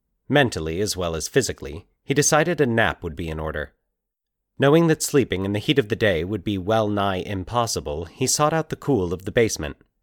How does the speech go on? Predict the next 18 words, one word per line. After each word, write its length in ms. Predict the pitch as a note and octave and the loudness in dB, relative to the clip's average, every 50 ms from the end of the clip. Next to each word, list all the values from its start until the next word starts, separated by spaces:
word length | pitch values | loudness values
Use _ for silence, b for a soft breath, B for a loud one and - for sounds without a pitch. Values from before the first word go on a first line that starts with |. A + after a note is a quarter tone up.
| _ _ _ _ _ _ _ _ _ _ _ _ _ _ _ _ _ - | _ _ _ _ _ _ _ _ _ _ _ _ _ _ _ _ _ -2
Mike 260 | B2 B2+ D3+ E3 - | 0 0 0 0 -2
always 240 | F#3 F3+ F3+ E3 - | -2 -2 -2 -4 0
felt 320 | - D3 C#3 C3 - - | 2 4 2 2 2 -4
comfortably 640 | - - - C3 C3 - - - B2+ - A#2+ A2+ G#2+ | -8 -4 -2 -2 -2 -2 -2 -4 -4 -2 -4 -4 -2
secure 640 | G#2 - - G#2+ - - - - A#2 G#2 F2+ D#2+ D2+ | -2 -4 -4 -6 -8 -10 -6 -2 0 0 0 0 -2
in 100 | D2+ D2+ | -4 -6
the 80 | D2+ | -8
basement. 580 | D2+ E2+ D#2+ D#2 - - D#2+ D2 C#2+ - - - _ _ _ _ _ _ _ _ _ _ _ _ _ _ _ _ - | -6 -6 -6 -6 -6 -8 -8 -10 -10 -12 -16 -20 _ _ _ _ _ _ _ _ _ _ _ _ _ _ _ _ -10
It 60 | - | -8
was 180 | F2 D#2+ E2+ - | -6 -6 -6 -8
cool 400 | - - A#2+ A#2 G#2 F#2 E2+ E2+ | -6 -4 -2 -2 0 0 -2 -2
in 80 | F2 | -4
the 80 | F2 F2 | -4 -4
summer, 480 | - - G#2 F#2+ F#2 G2+ B2 C#3 C3+ _ _ _ - | -4 -2 -2 -2 -2 -4 -4 -6 -8 _ _ _ -8
warm 400 | F2+ F#2+ G2 F#2+ F#2 F2+ F2 F2 | -4 -2 0 0 0 -2 -2 -4
in 100 | E2+ E2 | -4 -6
the 80 | E2 | -6
winter, 540 | D#2 D2 F#2+ F#2+ F2+ - F#2+ G2 A#2 C3 - | -6 -4 -4 -4 -4 -4 -4 -4 -4 -6 -10